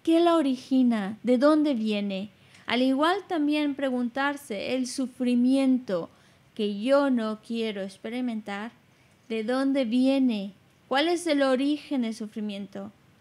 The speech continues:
¿Qué es la causa que produce sufrimiento que no deseo vivir?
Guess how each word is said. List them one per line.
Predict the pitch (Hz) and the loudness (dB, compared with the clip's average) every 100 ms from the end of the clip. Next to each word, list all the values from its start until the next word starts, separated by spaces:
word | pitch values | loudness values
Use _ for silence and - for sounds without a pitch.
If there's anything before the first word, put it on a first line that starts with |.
| _ _ _ _ - | _ _ _ _ -4
¿Qué | 285 320 | 0 0
es | |
la | 311 285 - | 0 -2 -2
causa | 285 285 294 302 285 269 254 | 2 4 4 2 -2 -8 -4
que | 247 | -4
produce | 233 233 220 214 233 302 269 - 220 208 | -2 -2 -2 -2 -2 -2 -4 -8 -6 -6
sufrimiento | 208 247 226 233 233 262 269 262 262 254 | -6 -6 -6 -4 0 0 0 0 -4 -2
que | 240 | -4
no | 233 233 277 277 | 0 0 2 0
deseo | 220 220 208 - 240 220 208 | -2 -4 -6 -8 -6 -4 -6
vivir? | 190 190 160 | -8 -10 -12